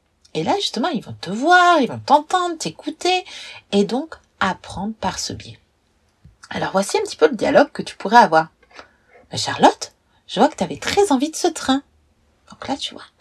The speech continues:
on entend le besoin de Charlotte. OK ? Ensuite, tu te diriges vers Paul. Et tu lui demandes, « Paul, est-ce que tu veux prêter le jouet à Charlotte ? » On est bien d'accord que Paul va répondre non.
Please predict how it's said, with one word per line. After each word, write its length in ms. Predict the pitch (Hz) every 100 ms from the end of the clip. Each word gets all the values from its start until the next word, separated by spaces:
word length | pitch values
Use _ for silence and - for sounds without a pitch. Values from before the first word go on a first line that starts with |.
| -
on 80 | 170
entend 320 | 202 - 240
le 80 | 214
besoin 300 | 202 196 190
de 60 |
Charlotte. 500 | - 190 160 - - _ _ _ _
OK ? 220 | 175 - 339 - _ _ - _ _ _ - - - -
Ensuite, 260 | 165 - -
tu 260 | - - _ _
te 100 | -
diriges 380 | 165 180 294 285
vers 200 | 180 -
Paul. 300 | - 117 - _ _ _ _ _ _ -
Et 60 |
tu 140 | 113 160
lui 60 |
demandes, « 280 | 208 403 214 _
Paul, 280 | - 247 - _ _
est-ce 120 | 165 -
que 80 |
tu 140 | 196 190
veux 100 | 190
prêter 400 | - 370 - 427 440
le 100 | 220
jouet 280 | - 196 202
à 80 | 175
Charlotte ? » 500 | - 151 156 160 - _ _ _ _ _ _ _ - - - _
On 100 | -
est 80 | 160
bien 100 | 151
d'accord 320 | 143 147 208
que 80 | -
Paul 320 | 165 - 190
va 100 | 190
répondre 480 | 143 139 - 175 175
non. 160 | 180